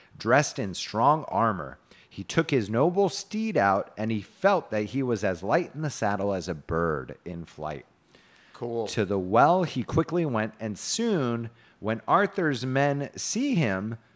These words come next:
Speaker 1: Sir Kay, who knew he would not fail, arrogantly asked the king for the battle.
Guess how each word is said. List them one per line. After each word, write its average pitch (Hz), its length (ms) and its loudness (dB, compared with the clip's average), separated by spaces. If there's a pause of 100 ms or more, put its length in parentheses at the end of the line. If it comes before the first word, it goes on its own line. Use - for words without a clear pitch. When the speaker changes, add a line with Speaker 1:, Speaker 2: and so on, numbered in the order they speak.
Speaker 1:
Sir 139 280 0
Kay, 127 640 -2
who 117 220 -4
knew 139 180 0
he 170 120 2
would 135 240 2
not 190 320 0
fail, 120 420 4
arrogantly 143 720 0
asked 110 560 -2
the 98 80 -4
king 101 340 -6
for 95 180 -4
the 85 100 -4
battle. 76 460 -4